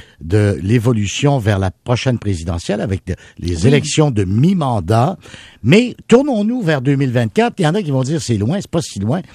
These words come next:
Speaker 1: en politique américaine. » Est-ce que si Trump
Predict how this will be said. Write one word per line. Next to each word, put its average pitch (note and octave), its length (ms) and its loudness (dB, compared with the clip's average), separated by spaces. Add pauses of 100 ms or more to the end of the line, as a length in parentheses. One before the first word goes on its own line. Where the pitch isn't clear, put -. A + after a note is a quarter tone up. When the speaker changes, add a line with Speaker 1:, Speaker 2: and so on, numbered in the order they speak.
(260)
Speaker 1:
en G2 140 -2
politique A2+ 480 -2
américaine. » A2+ 640 -2 (600)
Est-ce - 320 0
que B3+ 360 2
si D#3 340 -6
Trump F3 440 0